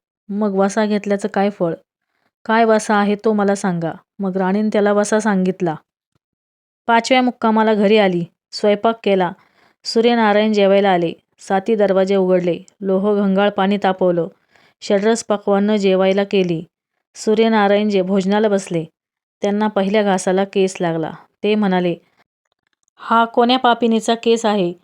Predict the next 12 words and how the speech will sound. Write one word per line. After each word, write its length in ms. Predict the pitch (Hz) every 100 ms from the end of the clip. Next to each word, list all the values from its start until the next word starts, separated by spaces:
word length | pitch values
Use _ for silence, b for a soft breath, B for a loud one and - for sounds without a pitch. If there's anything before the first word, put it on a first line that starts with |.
| _ _ _ -
राजाच्या 480 | 202 214 233 226 247
राणीला 340 | 233 214 220
बारा 280 | 214 214 220
वर्ष 260 | 220 214 220
दारिद्र्य 400 | 208 202 208 220
आलं 200 | 196 202
होतं. 360 | 208 190 175 b b b b _
तिनं 280 | 233 233 208 185 _
वळचणीखाली, 840 | 202 214 214 226 233 226 202 226 269 - _ _ _ -
आदितवारी 520 | 202 247 247 226 240
वळचणीखाली 600 | 226 220 226 220 208 220
बसून 320 | 208 208 226